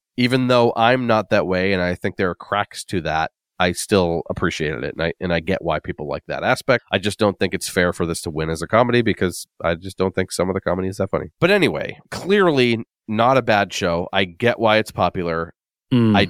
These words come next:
Speaker 1: just don't think it's the best thing I've ever seen.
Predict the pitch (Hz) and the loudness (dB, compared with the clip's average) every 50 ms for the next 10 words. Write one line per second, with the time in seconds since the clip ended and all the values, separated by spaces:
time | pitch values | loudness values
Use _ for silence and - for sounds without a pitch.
0 | 82 _ - - 107 107 104 - - - _ - 107 95 98 - - - 104 95 | -2 _ -2 2 2 2 2 0 -6 -14 _ 0 0 0 0 -2 -2 -4 -4 -2
1 | - 98 90 - - - 92 80 - 87 87 85 - - - 95 87 82 82 85 | -2 -6 -6 -6 -8 -8 -8 -4 -2 -2 -2 -2 -4 -4 -2 0 0 0 -2 -4
2 | - - 80 80 76 78 78 - 67 - - 73 62 50 - - | -2 0 0 0 0 -4 -6 -6 -6 -6 -4 -6 -6 -6 -10 -12